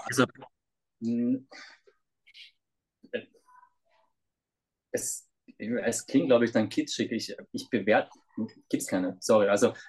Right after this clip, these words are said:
ich bewerte es dann immer positiv im Nachhinein. Es klingt sehr kitschig jetzt, wenn ich mich selber zuhöre, aber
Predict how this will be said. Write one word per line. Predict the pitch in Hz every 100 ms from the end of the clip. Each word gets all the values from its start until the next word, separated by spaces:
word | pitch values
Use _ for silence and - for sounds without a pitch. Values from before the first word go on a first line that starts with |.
| -
ich | - -
bewerte | 247 117 113
es | -
dann | 120
immer | 120 123
positiv | - 120 - 90 98
im |
Nachhinein. | 87 - 92
Es | 92
klingt | 170 175
sehr | 131
kitschig | - 185 - 110
jetzt, | 101
wenn | 110
ich | 107
mich | -
selber | 110 110
zuhöre, | - 135 107 98 -
aber | - 101 98 104 101